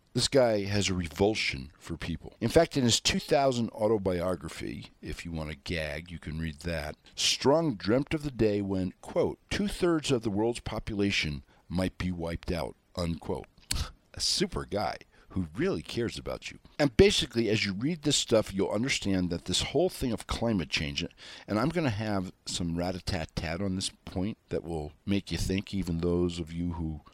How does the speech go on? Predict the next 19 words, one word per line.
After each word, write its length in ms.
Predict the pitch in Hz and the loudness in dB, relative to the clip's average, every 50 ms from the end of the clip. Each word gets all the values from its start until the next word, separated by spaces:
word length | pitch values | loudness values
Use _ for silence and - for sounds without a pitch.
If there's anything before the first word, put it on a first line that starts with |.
| _ _ - | _ _ -2
kind 220 | - 110 98 78 | -2 0 0 -2
of 60 | 67 | -4
believe 340 | 69 71 65 73 82 82 90 | -6 -6 -6 -6 -6 -4 -2
in 100 | 98 101 | -2 -4
climate 380 | - - 98 101 104 104 101 - | -2 -2 -4 -2 -2 -4 -4 -4
change. 420 | - 104 104 104 110 - - - _ _ _ | -4 -4 -4 -4 -6 -8 -12 -20 _ _ _
But 140 | 107 110 - | 2 2 4
the 160 | - 113 113 | 4 2 2
elites 420 | 110 117 139 180 190 - - - - - | 4 4 2 2 2 0 -2 -2 -2 -2
determined 600 | - 123 120 - - - 135 123 127 120 113 101 101 | -4 -4 -4 -2 0 0 2 2 2 2 0 2 2
long 260 | 101 98 104 117 131 | 2 2 2 2 0
ago, 580 | 131 123 110 104 92 87 78 69 65 71 73 - - | -2 -4 -2 0 0 0 0 -2 -4 -8 -8 -4 -2
in 140 | 113 117 | 0 0
conjunction 960 | 110 - - 127 127 113 - - 127 143 170 185 - - - - 98 90 90 87 | 0 2 2 2 2 0 0 2 4 4 4 2 -2 -4 -4 -2 -2 -2 -2 -2
with 140 | 87 80 - - - - _ _ _ | -4 -4 -6 -12 -20 -20 _ _ _
population 680 | - - 101 107 - 120 117 104 101 95 - - 92 101 | -4 -2 -2 -2 -2 -2 -2 0 0 0 0 -2 -4 -6
control 500 | 104 104 - - - 95 85 80 80 65 | -6 -6 -6 -4 -2 -2 -2 -2 -2 -6
and 180 | 80 78 71 | -8 -8 -6
depopulation, 920 | - 87 87 - - 98 87 - - - 82 85 90 90 - - - - | -4 -4 -4 -2 -2 -2 -2 -4 -6 -4 -2 -2 -2 -2 -2 -6 -8 -10